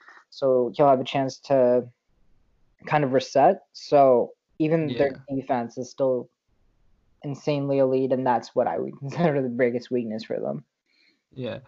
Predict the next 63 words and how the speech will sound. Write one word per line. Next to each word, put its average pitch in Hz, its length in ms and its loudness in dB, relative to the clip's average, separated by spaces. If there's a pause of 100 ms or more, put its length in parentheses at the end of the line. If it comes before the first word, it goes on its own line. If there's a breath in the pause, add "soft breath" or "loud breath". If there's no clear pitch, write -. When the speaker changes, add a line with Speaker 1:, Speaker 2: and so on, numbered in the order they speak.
(120 soft breath)
Speaker 2:
The 151 100 -2
thing 185 220 -2
that 185 120 4
I 151 80 2
love 135 300 0
about 123 440 -6
hockey 117 320 -4
is 110 80 -8
just, 120 240 -8
like, 113 180 -6
the - 100 -8
parity. 113 520 -2
Like, 107 240 -10
anything 139 380 -8
can 127 100 -10
happen 117 340 -4
at 113 120 -10
any 120 180 -8
time. 113 400 -6 (160 soft breath)
Speaker 1:
Yeah. 139 280 0
Speaker 2:
And 135 180 -4
I, 131 140 -4
I 156 160 -4
would 175 140 0
say 190 160 0
Tampa's 170 400 -2
my 160 100 -4
favorite 143 360 -6
too, 156 200 -2
but 139 200 0
I 127 120 -2
also 139 340 0
look 135 240 -4
at, 131 180 0
like, 104 380 -6 (500 soft breath)
I 135 80 2
look 135 180 2
at, 123 100 -2
like, 113 200 -6 (120)
the - 140 -8
Avalanche 123 800 -4
and, 120 80 -10
like, 107 200 -10
the 120 80 -18
Bruins 127 840 -8
and 120 140 -8
the, 117 180 -8
and 117 320 -8 (180)
even 135 480 -2
Vegas. 120 460 0
They 127 140 -2
didn't 123 140 -6
have 117 120 -6
the 120 80 -10
greatest 117 260 -4
season, 117 320 -8
but 107 80 -2
I 113 80 -2
still 120 220 -4
think 120 200 -10
they're 117 220 -4
a 110 80 -8
threat. - 380 -2